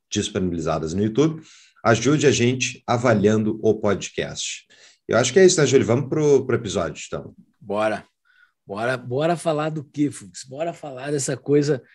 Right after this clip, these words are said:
Speaker 2: tão, tão falada aqui no podcast. Quase duzentos episódios já, nós falamos muito de política, falamos muito de libertarianismo. Demos, eh, eu e tu já demos entrevistas em outros podcasts, em outros lugares, videocast, em tudo que é canal aí,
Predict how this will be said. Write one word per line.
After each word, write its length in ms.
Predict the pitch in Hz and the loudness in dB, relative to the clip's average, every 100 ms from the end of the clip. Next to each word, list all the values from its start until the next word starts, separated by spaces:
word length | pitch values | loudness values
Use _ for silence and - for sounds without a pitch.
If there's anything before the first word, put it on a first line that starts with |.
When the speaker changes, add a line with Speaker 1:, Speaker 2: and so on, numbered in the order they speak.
| _ _ | _ _
Speaker 2:
tão, 560 | - 180 202 196 175 143 - _ _ _ - | 0 2 2 0 -2 -6 -12 _ _ _ 2
tão 600 | 165 180 185 180 165 147 | 4 4 2 0 -4 -8
falada 540 | - 160 139 139 151 | -4 -4 -2 -6 -8
aqui 120 | 123 143 | -10 -14
no 80 | |
podcast. 480 | 131 139 127 175 175 | -14 -16 -10 -6 -6
Quase 320 | - 185 170 | -2 -2 -2
duzentos 540 | 160 170 123 190 208 160 | -2 -2 4 4 4 0
episódios 580 | 147 151 123 139 147 120 | 0 0 0 0 0 -2
já, 160 | 131 | -6
nós 200 | 139 127 | -6 -8
falamos 400 | 143 139 151 127 | -4 -2 -2 -4
muito 340 | 127 180 226 196 | 0 2 2 0
de 100 | 135 | -10
política, 400 | 127 135 160 _ _ _ _ | -14 -14 -14 _ _ _ _
falamos 380 | 135 156 156 113 | -8 -6 -6 -2
muito 320 | 160 214 170 | 2 2 2
de 100 | 156 | -2
libertarianismo. 800 | 151 147 131 131 120 135 165 160 - _ _ _ _ | 0 0 -2 -4 -6 -12 -14 -16 -20 _ _ _ _
Demos, 560 | 123 170 202 196 156 - | 6 8 8 4 0 0
eh, 300 | 151 147 151 | 2 2 2
eu 180 | 165 180 | 6 6
e 80 | 170 | 6
tu 200 | 175 160 | 2 0
já 140 | 156 | 0
demos 260 | 151 170 151 | 0 -4 -6
entrevistas 580 | 160 156 143 156 147 | -4 -6 -6 -10 -10
em 120 | 147 147 | -12 -2
outros 280 | 170 190 | 2 2
podcasts, 580 | - 143 120 147 151 131 | 0 -10 -10 -12 -12 -14
em 100 | 143 | -12
outros 360 | 135 165 147 135 | -4 -4 -4 -14
lugares, 560 | 135 117 127 135 120 | -14 -8 -8 -8 -10
videocast, 720 | 101 117 120 107 - 120 123 - | -16 -12 -10 -10 -8 -8 -6 -8
em 100 | 110 | -12
tudo 200 | 139 135 | -18 -16
que 100 | 131 | -14
é 40 | |
canal 360 | 123 113 117 117 | -14 -16 -16 -18
aí, 160 | 123 | -20